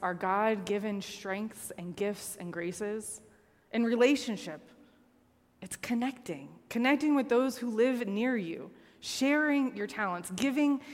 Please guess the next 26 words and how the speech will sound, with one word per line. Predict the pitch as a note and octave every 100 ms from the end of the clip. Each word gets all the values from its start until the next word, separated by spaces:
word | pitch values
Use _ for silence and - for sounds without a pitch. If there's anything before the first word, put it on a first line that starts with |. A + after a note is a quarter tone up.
| -
and | - G#3+
receiving | A3 G3 - - C#4+ C#4+ B3+ A3 G#3+ -
care | - A#3 F3+
from | E3+ F3+
one | E3 D#3+
another. | D3+ - - - _ _ _ _ _ _ _ _ _ _ _ _ -
And | G#3+
that | G#3+
abundance | G#3+ A3 B3 F3 D#3 D#3+ - - - _ _ _ _ _ _ -
is | F#3+
discovering | - F3+ - G#3+ A#3 C4
those | B3 B3 B3
gifts | E3 D#3+ - - - - _ _ _ _ _ _ _
and | G3+ G3
the |
gifts | F#3 G#3 F#3+
that | - F3+ F#3 -
everyone | G#3 G#3 F#3+ G3 G#3+ G3 F#3 F3 F3 F3 -
has, | - D#3 D3+ - - - - _ _ _ _ _ _ _ _ _ _ _ -
and | G3
then | G3
sharing | F#3+ - A#3 A3+ G3 E3+
them | E3
with | E3 E3
our | E3
community. | - E3+ D#3 D3 A#2+